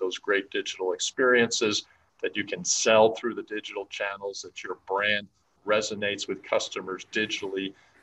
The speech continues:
Uh, there's a big sea change in terms of how we interact with customers that we have to affect. Uh, and the second thing is that we also need to focus on end-to-end digitization, we call it. So how do we streamline our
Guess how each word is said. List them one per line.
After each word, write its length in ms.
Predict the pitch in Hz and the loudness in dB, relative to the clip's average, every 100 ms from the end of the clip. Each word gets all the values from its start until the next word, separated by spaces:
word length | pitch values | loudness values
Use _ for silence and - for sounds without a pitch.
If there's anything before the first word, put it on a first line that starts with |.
| - | -6
Uh, 180 | 95 92 | -4 -4
there's 240 | - 104 95 | -4 -4 -4
a 60 | |
big 300 | 98 - 143 | -6 0 0
sea 320 | - - 139 131 | 0 -2 -2 -2
change 400 | - 92 92 - | -2 -2 -4 -12
in 100 | - | -12
terms 380 | - 101 95 | -4 -4 -4
of 100 | 92 - | -10 -6
how 220 | 104 101 | 0 0
we 260 | 98 95 92 _ _ | 2 -2 -6 _ _
interact 480 | 117 110 101 98 - | -2 2 4 4 2
with 160 | 95 87 | -4 -2
customers 560 | - 120 - 98 92 | 2 2 0 -8 -6
that 100 | - | -4
we 140 | 80 92 | -4 -2
have 200 | 95 90 | -2 -4
to 140 | - 90 | -12 -18
affect. 460 | - 123 90 - _ _ _ _ | -2 0 0 -4 _ _ _ _
Uh, 260 | - 98 95 - | -2 2 2 0
and 140 | 107 | -2
the 80 | 104 | -2
second 480 | 98 - 165 - 120 | -2 0 2 0 -4
thing 280 | 101 95 95 | -4 -4 -4
is 300 | 98 95 98 | -2 -2 -2
that 140 | 104 92 | -2 -2
we 120 | 101 | 2
also 300 | 113 110 104 | 2 2 -4
need 280 | 98 95 - | -4 -6 -4
to 240 | 101 92 - _ _ _ | -2 -2 -4 _ _ _
focus 460 | 120 107 107 101 | 0 0 -2 -4
on 180 | 98 98 98 | -2 -4 0
end-to-end 760 | 117 117 117 - 110 131 120 - _ _ _ | 0 2 -2 0 -2 0 -4 -10 _ _ _
digitization, 880 | - 107 92 90 85 92 98 - 92 | -2 -2 -2 -4 -4 -2 -2 -4 -8
we 80 | 87 | -10
call 380 | 87 - 87 90 | -10 -4 0 0
it. 100 | 90 | -2
So 380 | - 92 90 90 - - | -2 -2 -2 -4 -14 -20
how 240 | - 120 117 | -6 0 2
do 80 | 123 | 2
we 140 | 113 | 0
streamline 720 | - - 117 120 123 117 107 | -4 -4 -4 -4 0 4 4
our 160 | 98 90 | 4 0